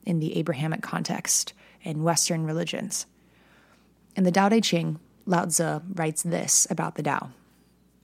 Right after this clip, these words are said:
"The great Tao is universal like a flood. All creatures depend on it, and it denies nothing to anyone.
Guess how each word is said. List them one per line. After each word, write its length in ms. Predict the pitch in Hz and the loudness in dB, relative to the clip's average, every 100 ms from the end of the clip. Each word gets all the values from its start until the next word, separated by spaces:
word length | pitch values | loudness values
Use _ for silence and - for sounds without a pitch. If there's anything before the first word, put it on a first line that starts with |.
| _ _ _ _ _ _ _ _ _ _ | _ _ _ _ _ _ _ _ _ _
"The 80 | - | -2
great 380 | 180 190 226 233 | 2 4 4 4
Tao 320 | 180 160 151 | 2 2 2
is 180 | 185 156 | 2 2
universal 640 | 170 185 160 165 - 170 | 4 2 2 2 2 2
like 180 | 165 156 | -2 -4
a 40 | |
flood. 420 | 156 - 165 - - - _ _ _ _ _ | -6 -6 -4 -4 -10 -20 _ _ _ _ _
All 200 | 190 190 | 4 4
creatures 440 | 190 202 190 196 170 | 4 4 4 2 2
depend 420 | 185 - 170 160 | 0 0 0 0
on 140 | 160 | -2
it, 140 | 165 - | -4 -2
and 100 | 170 | -4
it 100 | 165 | -2
denies 420 | 170 160 165 160 | -2 -2 -2 -2
nothing 680 | 165 175 185 - 160 156 151 | -2 -2 -4 -2 -2 -2 -6
to 120 | 180 | -4
anyone. 500 | 185 160 156 - 165 | -2 -2 -4 -6 -8